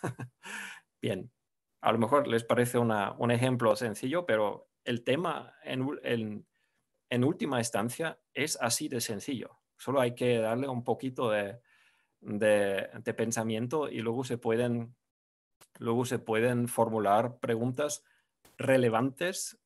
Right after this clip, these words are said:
y sencillas. Ya tenemos la segunda.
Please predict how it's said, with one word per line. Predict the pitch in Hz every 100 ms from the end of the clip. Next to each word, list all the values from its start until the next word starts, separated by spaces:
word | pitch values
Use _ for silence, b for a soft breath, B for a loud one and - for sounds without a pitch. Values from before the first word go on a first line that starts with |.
| _ _ _
y | 151 143
sencillas. | 131 117 123 107 104 - - _ _ _ _ _ _
Ya | - 120
tenemos | 139 131 123
la | 113
segunda. | 117 110 147 160 202